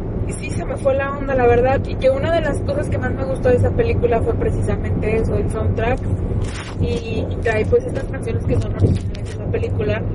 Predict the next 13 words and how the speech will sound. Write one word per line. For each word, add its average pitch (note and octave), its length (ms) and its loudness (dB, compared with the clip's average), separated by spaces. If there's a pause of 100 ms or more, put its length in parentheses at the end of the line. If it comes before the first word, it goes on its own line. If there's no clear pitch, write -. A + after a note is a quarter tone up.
(260)
y C4 100 2
esta C#4 260 4
es - 240 -2
una C#5 320 2
de C4 160 6
esas - 200 -2
canciones, A#3+ 600 -2 (2000)
y, B3+ 320 -4
y B3+ 100 -2
la A#3+ 180 4
verdad A#3 260 4
a C4 60 0
mí - 360 -2